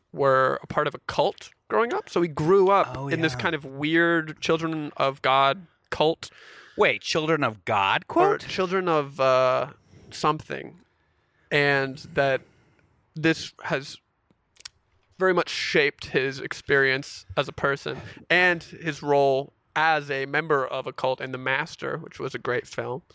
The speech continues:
Speaker 2: Yes. So
Speaker 1: I got it, totally got it the first time I watched it, totally
Speaker 2: Good for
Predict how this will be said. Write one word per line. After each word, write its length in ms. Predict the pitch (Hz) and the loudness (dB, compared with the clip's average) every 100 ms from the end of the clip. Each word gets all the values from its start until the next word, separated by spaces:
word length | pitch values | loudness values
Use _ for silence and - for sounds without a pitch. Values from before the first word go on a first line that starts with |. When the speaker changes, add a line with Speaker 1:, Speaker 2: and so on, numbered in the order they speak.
| - - - - | -20 -20 -16 -2
Speaker 2:
Yes. 540 | 127 143 - - - _ _ _ _ | 0 0 -4 -12 -12 _ _ _ _
So 460 | - - 143 127 120 | -2 2 4 4 4
Speaker 1:
I 20 | |
got 200 | 131 135 | 2 2
it, 120 | 160 | 0
totally 280 | - 143 147 | 0 -2 0
got 180 | 143 131 | 0 -2
it 80 | 135 | -4
the 60 | |
first 260 | - 131 - | -2 -2 0
time 180 | 131 135 | -2 0
I 80 | |
watched 360 | 135 131 127 - | 2 0 0 0
it, 180 | 151 143 | 0 0
totally 220 | 131 | 0
Speaker 2:
Good 0 | |
for 20 | 135 | 2